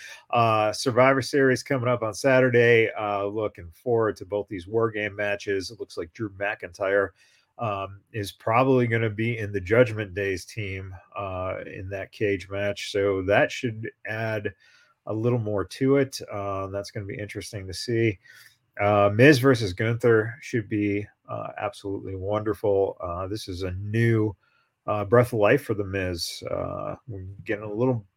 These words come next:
different character from him, a little more of a face, and, uh, a little more of, uh, new in, in ring work, which is,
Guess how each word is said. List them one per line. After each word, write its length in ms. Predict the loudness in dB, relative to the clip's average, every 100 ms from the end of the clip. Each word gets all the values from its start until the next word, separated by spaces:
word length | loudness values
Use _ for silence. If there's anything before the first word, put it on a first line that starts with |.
| _
different 340 | 2 2 0
character 460 | 6 8 8 4 0
from 240 | 0 -2
him, 160 | -2 -2
a 80 | -2
little 220 | 0 0
more 180 | -2 -2
of 100 | -4
a 80 | -10
face, 600 | -4 0 0 -2 -8 -12 -18 -20 _ _ -8
and, 440 | -4 -4 -4 -2
uh, 160 | 2 2
a 20 |
little 220 | 2 2
more 400 | 2 2 4 6
of, 460 | 6 4 2 0 -2
uh, 240 | -2 -2
new 240 | -4 -4 -4
in, 280 | -6 -8 -6
in 380 | -2 -2 -4 -8 _ -2
ring 180 | -2
work, 420 | 2 2 0 -2 -10
which 260 | -10 -8
is, 300 | -8 -8 -12